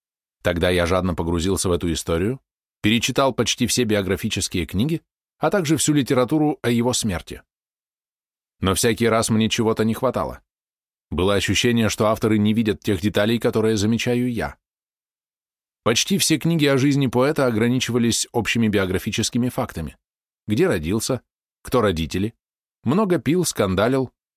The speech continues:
уголовные дела и в итоге найден повешенным. Да, исследователи описывали трагическую жизнь Есенина и отвечали на вопрос, что происходило. Но мало кто пытался понять, почему это происходило.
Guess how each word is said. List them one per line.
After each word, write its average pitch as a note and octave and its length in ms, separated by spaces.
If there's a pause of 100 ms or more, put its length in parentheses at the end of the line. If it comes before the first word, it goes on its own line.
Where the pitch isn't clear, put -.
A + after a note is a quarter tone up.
(120)
уголовные C#3 560
дела E3+ 280
и F3 60
в C#3+ 100
итоге D3+ 280
найден A#2 400
повешенным. D#2+ 640 (1300)
Да, F3+ 280
исследователи E3 760
описывали C3 580
трагическую A2+ 680
жизнь G2+ 320
Есенина F#2 580 (340)
и G#2+ 80
отвечали C3+ 440
на C#3 100
вопрос, B2+ 500
что - 240
происходило. A#2+ 640 (1000)
Но E2 160
мало F#2 260
кто F#2+ 180
пытался F#2 420
понять, F#2 400
почему E3+ 400
это F2+ 160
происходило. E2 640